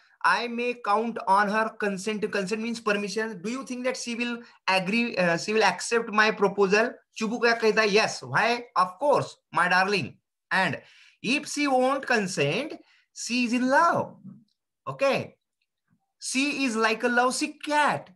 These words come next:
and so on. Shan't be long. He said, "Oh, yes, why will she not accept your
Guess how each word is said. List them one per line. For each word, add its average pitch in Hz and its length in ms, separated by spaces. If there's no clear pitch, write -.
and 214 160
so 254 160
on. 226 280
Shan't 247 540
be 262 140
long. 180 420
He 190 60
said, 220 260
"Oh, 170 140
yes, 185 220
why 233 380
will 294 220
she 254 220
not 226 380
accept 208 420
your 208 480